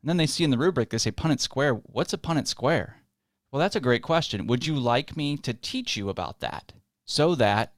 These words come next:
you can help these families that just found out their kid has a genetic disease?" I said, "Well,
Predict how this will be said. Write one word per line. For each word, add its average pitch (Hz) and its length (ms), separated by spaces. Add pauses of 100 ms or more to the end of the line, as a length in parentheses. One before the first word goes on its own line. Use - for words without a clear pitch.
you 120 180
can 123 140
help 110 420
these 113 240
families 104 460
that 104 180
just - 220
found 104 160
out 98 100
their 98 80
kid 98 220
has 101 160
a 101 40
genetic 101 360
disease?" 110 560
I - 800
said, 117 80
"Well, 117 180